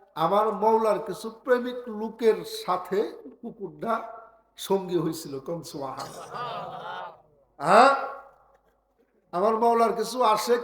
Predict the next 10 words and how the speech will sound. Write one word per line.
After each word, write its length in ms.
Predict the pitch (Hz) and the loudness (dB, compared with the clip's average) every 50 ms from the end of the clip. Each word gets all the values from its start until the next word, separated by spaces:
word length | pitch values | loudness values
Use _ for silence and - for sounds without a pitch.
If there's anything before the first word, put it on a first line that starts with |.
| - | -4
কিছু 280 | - 233 196 - 233 233 | -8 -8 -8 -8 -10 -12
প্রেমিক, 760 | - - 262 254 254 262 269 262 240 - - - - - - _ _ _ _ _ _ _ _ _ _ _ _ _ _ _ _ _ _ _ _ _ _ _ _ _ _ _ _ _ - | -8 2 4 4 6 6 4 2 0 -2 -4 -10 -14 -20 -20 _ _ _ _ _ _ _ _ _ _ _ _ _ _ _ _ _ _ _ _ _ _ _ _ _ _ _ _ _ 6
অলি 320 | 254 254 247 254 247 240 | 6 8 8 8 4 2
বান্দা, 680 | 202 226 214 214 208 202 185 175 156 139 120 110 - - - - - - _ _ _ _ _ _ _ _ _ _ | 4 4 4 4 4 2 0 0 0 0 -2 -6 -12 -16 -18 -20 -20 -20 _ _ _ _ _ _ _ _ _ _
তাদের 400 | 214 185 196 202 202 247 254 254 | 2 4 4 4 8 8 8 8
লগে 400 | 262 254 254 254 254 240 254 247 | 8 8 6 6 6 6 4 2
একটা 420 | 247 233 220 208 - - - 247 240 | 2 4 2 2 0 -2 -2 -2 -2
কুকুর 580 | 240 - - 269 220 - - 254 240 226 202 | -2 -6 -10 -12 -12 -8 -8 -6 -4 -4 -6
সঙ্গী 440 | 175 - - 208 226 233 226 220 233 | -8 -8 -2 -2 -2 -2 -2 2 2
হয়েছিল। 460 | 214 185 214 214 - - 180 143 135 | 4 4 4 2 0 -6 -8 -10 -10